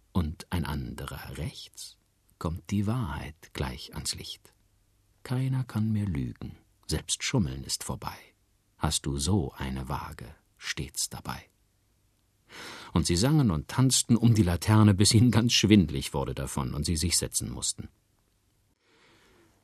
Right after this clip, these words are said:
Und so lustig Kaspermaus eben noch war,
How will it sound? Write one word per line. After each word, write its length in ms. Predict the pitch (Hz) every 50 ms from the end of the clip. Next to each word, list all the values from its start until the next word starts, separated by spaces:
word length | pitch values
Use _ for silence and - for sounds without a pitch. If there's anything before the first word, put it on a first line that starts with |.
| _ _ _ _ _ _ _
Und 140 | - 113 104
so 60 | 120
lustig 480 | 117 139 156 - - - 92 - - -
Kaspermaus 560 | - 113 101 - - 98 95 92 92 90 -
eben 240 | - 92 92 98 98
noch 160 | 95 92 92
war, 240 | 95 92 95 104